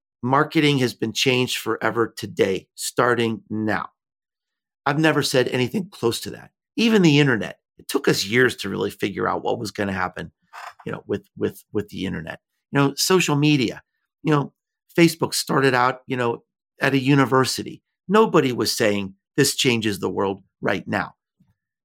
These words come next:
Chat G P T changes the world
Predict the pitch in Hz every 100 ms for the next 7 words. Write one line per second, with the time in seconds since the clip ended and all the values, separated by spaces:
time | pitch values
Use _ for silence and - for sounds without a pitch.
0 | _ _ _ - 196 190 170 160 139 -
1 | 117 98 - _ _ _ _ _ _ _
2 | _ - 170 185 175 165 127 123 120